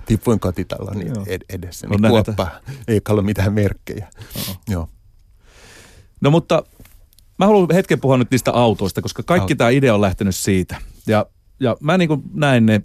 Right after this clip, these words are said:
Speaker 2: virtaviivaisiksi ja persoonattomiksi. Ja mä niinku, mä retroilen sitä viisikymmentäluvulta kahdeksankymmentäluvulle saakka. Mulla on semmonen vanha Chevy Van pakettiauto, joka on mun mielestä maailman hienoin.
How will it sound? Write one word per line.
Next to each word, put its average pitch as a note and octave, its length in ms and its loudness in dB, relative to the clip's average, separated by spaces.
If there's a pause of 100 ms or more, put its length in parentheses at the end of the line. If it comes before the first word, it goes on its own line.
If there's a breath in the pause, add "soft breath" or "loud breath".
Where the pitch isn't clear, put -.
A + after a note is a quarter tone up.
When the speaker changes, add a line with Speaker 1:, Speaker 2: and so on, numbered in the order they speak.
(440)
Speaker 2:
virtaviivaisiksi D3 920 2
ja A2+ 80 2
persoonattomiksi. F#2+ 1000 -2
Ja F#2+ 80 0
mä C3+ 120 0
niinku, C3 240 -4 (400)
mä C#3 140 -8 (100)
retroilen C3+ 480 2
sitä G#2 180 -2
viisikymmentäluvulta G#2 680 0 (200)
kahdeksankymmentäluvulle F#2 1120 -2
saakka. - 280 -6
Mulla C3+ 160 0
on A#2+ 60 2
semmonen A2+ 280 0
vanha G#2+ 340 0 (300 loud breath)
Chevy G#2 300 0
Van F#2 200 -2
pakettiauto, F2 600 -6
joka F2 120 -8
on F#2 60 -4
mun F#2 80 -4
mielestä F2+ 200 -6
maailman F#2 380 -2 (240 soft breath)
hienoin. F#2+ 400 0